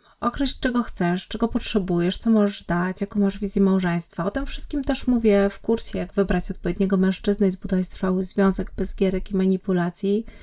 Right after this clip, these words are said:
gdzie masz wszystkie ćwiczenia do zrobienia, a później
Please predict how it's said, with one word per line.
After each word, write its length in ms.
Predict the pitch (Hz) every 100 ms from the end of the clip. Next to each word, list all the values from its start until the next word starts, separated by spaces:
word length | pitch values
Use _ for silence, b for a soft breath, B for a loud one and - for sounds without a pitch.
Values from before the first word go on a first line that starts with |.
| B B B B
gdzie 160 | B 202
masz 240 | 202 - -
wszystkie 360 | - - - 220
ćwiczenia 680 | - 214 208 185 185 180 185
do 100 | 190
zrobienia, 680 | 190 180 175 185 185 220 - b b b b
a 80 | -
później 560 | - 214 214 202 196